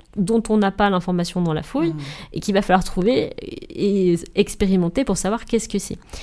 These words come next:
Speaker 1: Donc, cette marge de manœuvre, elle est fine. Et, euh, et à chaque fois, en fait, ça permet d'aller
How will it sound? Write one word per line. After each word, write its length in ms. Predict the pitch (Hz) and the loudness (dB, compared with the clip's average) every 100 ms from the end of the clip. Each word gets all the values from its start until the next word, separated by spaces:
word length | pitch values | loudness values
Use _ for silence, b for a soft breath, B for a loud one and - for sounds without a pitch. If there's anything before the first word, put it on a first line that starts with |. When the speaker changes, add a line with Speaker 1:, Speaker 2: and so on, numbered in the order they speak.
| B - | B 4
Speaker 1:
Donc, 220 | 202 208 - | 4 4 -4
cette 180 | - 214 | -2 2
marge 180 | 208 202 | 4 4
de 60 | 185 | 2
manœuvre, 340 | 170 233 277 - - | 4 4 2 -4 -6
elle 160 | 196 185 | -2 -2
est 40 | |
fine. 280 | 185 165 - B B B - | -4 -6 -8 B B B 4
Et, 200 | 190 185 | 6 6
euh, 420 | 170 170 170 165 - - | 6 4 2 0 -4 -2
et 280 | 185 185 | 2 4
à 60 | 175 | 2
chaque 160 | 190 226 | 2 2
fois, 140 | 302 | 2
en 40 | 262 | 4
fait, 160 | 262 | 2
ça 260 | - 190 - - _ - | 4 2 2 -6 _ 0
permet 360 | 240 226 262 - | 4 4 2 2
d'aller 280 | 202 208 | 0 2